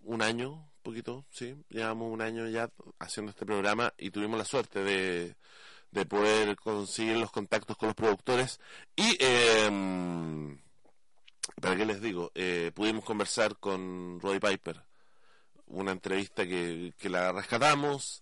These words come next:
la subtitulamos, vamos a poner el contexto de la entrevista y bueno, cosas que pasaron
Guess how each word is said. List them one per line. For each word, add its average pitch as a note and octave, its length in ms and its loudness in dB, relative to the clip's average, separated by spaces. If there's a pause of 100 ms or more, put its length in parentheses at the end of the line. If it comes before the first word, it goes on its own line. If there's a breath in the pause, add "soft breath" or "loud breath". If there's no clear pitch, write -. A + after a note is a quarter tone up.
la F2+ 120 -6
subtitulamos, A#2+ 720 0 (420 loud breath)
vamos A2+ 320 4
a G#2+ 40 0
poner A2+ 260 4
el A2 180 2
contexto A#2 560 -2
de A#2 80 4
la A2 160 4
entrevista A2 460 0
y A2+ 40 4
bueno, G#2+ 280 2
cosas C3+ 260 -6
que C3+ 100 0
pasaron C#3 520 2